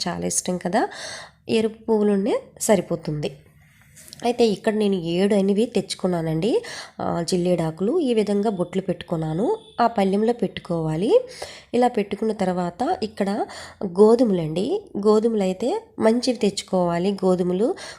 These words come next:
కొంతమంది దుకాణంలో కొన్ని పురుగులు గట్ట పెట్టేస్తాయి, అలాంటివి అయితే తీసుకోవద్దు. మనం గోధులు, గోధుమలు, ఆ, తీసుకున్నప్పుడు కొంచెం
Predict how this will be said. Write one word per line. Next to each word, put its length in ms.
కొంతమంది 800
దుకాణంలో 680
కొన్ని 300
పురుగులు 420
గట్ట 200
పెట్టేస్తాయి, 680
అలాంటివి 420
అయితే 240
తీసుకోవద్దు. 840
మనం 180
గోధులు, 680
గోధుమలు, 840
ఆ, 160
తీసుకున్నప్పుడు 640
కొంచెం 460